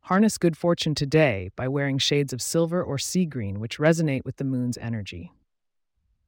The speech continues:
Including a meal with seafood might also tip the scales in your favor as it aligns with your zodiac's aquatic nature. Looking forward to tomorrow, dear Cancers. The energetic Aries moon hints at a possible new beginning in your career or personal projects.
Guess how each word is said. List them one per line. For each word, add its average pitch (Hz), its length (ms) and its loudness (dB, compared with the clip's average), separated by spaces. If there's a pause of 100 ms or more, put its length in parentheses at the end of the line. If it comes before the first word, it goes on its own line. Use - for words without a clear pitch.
(160)
Including 240 440 4
a - 20 4
meal 190 260 4
with 170 140 0
seafood 131 540 -2
might 131 260 -4
also 175 320 2
tip - 220 -4
the 151 80 -4
scales 143 420 0
in 151 80 -2
your 147 100 -2
favor 120 460 -4
as 131 160 -8
it 127 80 -4
aligns 143 420 -2
with 143 140 -8
your 127 100 -6
zodiac's 139 720 -2
aquatic 135 520 -4
nature. - 500 -6 (300)
Looking 196 240 2
forward 190 300 4
to 180 80 -2
tomorrow, 170 580 0 (160)
dear 147 200 -2
Cancers. 107 680 -10 (380)
The 156 140 -6
energetic 185 600 4
Aries 165 360 2
moon 147 340 0
hints 147 340 -6
at 110 100 -8
a 107 60 -12
possible 170 500 -2
new 170 220 2
beginning 135 600 -2
in 123 120 -6
your 113 100 -8
career 151 540 -4
or 120 100 -8
personal 123 460 -8
projects. - 680 -12